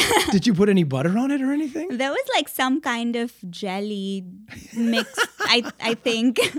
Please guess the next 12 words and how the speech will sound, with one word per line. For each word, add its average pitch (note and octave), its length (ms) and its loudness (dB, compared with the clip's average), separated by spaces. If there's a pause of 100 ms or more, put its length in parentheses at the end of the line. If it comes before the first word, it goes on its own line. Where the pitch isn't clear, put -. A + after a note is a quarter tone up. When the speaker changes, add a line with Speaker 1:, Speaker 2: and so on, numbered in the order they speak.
Speaker 2:
<laughs> - 300 -12
Speaker 1:
Half A3 200 2
a A#3+ 80 2
piece G3 240 0
of G#3 80 0
bread? F#3+ 220 2
Is G3+ 80 -4
that F#3+ 160 0
normally F#3+ 400 0
how G3 100 0
you F#3 200 0
eat? F3+ 360 0